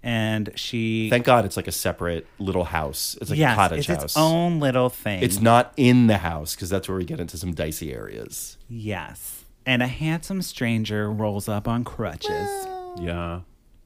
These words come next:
Speaker 1: You don't think he's handsome?
Speaker 2: A semi-handsome stranger.
Speaker 1: Handsome enough. Handsome enough for Julie Benz. She's pushing forty.
Speaker 3: I mean,
Speaker 2: <gasps>
Speaker 3: he's, he's all right.
Speaker 2: No, he, in certain l-, angles, in certain light, he looked hot as hell.
Speaker 1: Yeah.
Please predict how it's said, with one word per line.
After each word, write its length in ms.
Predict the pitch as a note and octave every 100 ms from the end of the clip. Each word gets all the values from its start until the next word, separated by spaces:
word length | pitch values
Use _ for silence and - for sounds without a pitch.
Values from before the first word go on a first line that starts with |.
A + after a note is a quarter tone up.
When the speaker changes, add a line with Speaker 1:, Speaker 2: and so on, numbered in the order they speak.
| _ - - -
Speaker 1:
You 180 | C#3+ F3
don't 140 | F#3
think 120 | G3+
he's 160 | G#3 G#3
handsome? 280 | A3 A3 B3
Speaker 2:
A 40 |
semi-handsome 760 | A#3+ - D3 A#2+ G2 F#2 - F2
stranger. 480 | - E2+ E2+ D#2+ - _ _ _ _ - - -
Speaker 1:
Handsome 340 | F3+ A3+ -
enough. 280 | D3+ F#2 F2+ - - -
Handsome 280 | A#3 A3+ F#3+
enough 200 | D3 -
for 100 | C3
Julie 260 | A#2+ A2
Benz. 440 | G2 F2+ G#2 - -
She's 340 | - - F#3+ -
pushing 360 | - F#3 E3
forty. 460 | C#3+ G2+ F2+ G#2 D3 - - -
Speaker 3:
I 60 | A#3+
mean, 180 | D4+
Speaker 2:
<gasps> 20 | C#4
Speaker 3:
he's, 240 | F4 F4+ - D4 - _ _ _ _ - - -
he's 140 | F4 G4+ F#4
all 120 | G2+
right. 260 | F2+ G3 -
Speaker 2:
No, 160 | D4 E4
he, 120 | C4
in 320 | D4+ - G#3
certain 360 | G3+ B3 C#4 A#3
l-, 160 | F3 -
angles, 360 | D3 C3 F3 D#3
in 60 | C#3+
certain 300 | F3+ G3+ F3
light, 320 | G#2 G2+ G2+
he 140 | -
looked 260 | G#2+ G2 -
hot 280 | - F#2+ F2
as 120 | E2+
hell. 380 | F2 E2 G#2 D#3+ F3
Speaker 1:
Yeah. 300 | B3 C#3